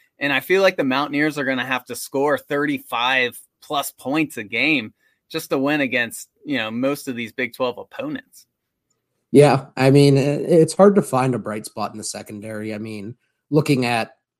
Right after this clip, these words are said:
Speaker 2: the stats against how many yards we were allowing, how many c-, um, receptions we were allowing on targets. I mean, really the one that stands out that still wasn't even great is that Jacoby was targeted eight times, eh, but, and only allowed three receptions,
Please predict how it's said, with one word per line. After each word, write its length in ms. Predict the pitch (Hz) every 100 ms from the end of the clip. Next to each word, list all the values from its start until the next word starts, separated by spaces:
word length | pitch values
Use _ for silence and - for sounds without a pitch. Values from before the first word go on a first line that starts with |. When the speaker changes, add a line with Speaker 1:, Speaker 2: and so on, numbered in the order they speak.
| _ _ _ _ _ _
Speaker 2:
the 100 | 123
stats 600 | - - 107 113 113 -
against 480 | 113 104 104 - - _ _ _
how 160 | - 120
many 220 | 110 107
yards 360 | 98 107 107
we 120 | 107 110
were 180 | 110
allowing, 420 | 110 107 107 107 87
how 120 | 117 123
many 300 | 143 120 113 _ _ _ _ -
c-, 80 | -
um, 500 | - 110 98 98 98 _ _
receptions 520 | - 131 120 135 120
we 100 | 127
were 80 | 113
allowing 400 | 110 113 113 107
on 100 | 95
targets. 440 | 104 107 113 104
I 80 | 131
mean, 240 | 127 123 127
really 260 | 160 156
the 80 | 123
one 220 | 120 120
that 160 | 117 -
stands 320 | 127 107 101
out 240 | 120 120
that 160 | 117 107 -
still 220 | - 190
wasn't 240 | 131 117
even 180 | 120 107
great 320 | 104 117 127
is 100 | 107
that 200 | 101 110
Jacoby 140 | 117 - _ _ _ -
was 120 | 107
targeted 480 | 123 117 113 107 104
eight 180 | 107 -
times, 540 | 110 110 110 110 - _ _ _ _ _ _
eh, 80 | -
but, 260 | - 123 113
and 180 | 117 120
only 180 | 131 120
allowed 300 | 107 110 104 131
three 140 | 120
receptions, 760 | 104 - 110 - 107 98 -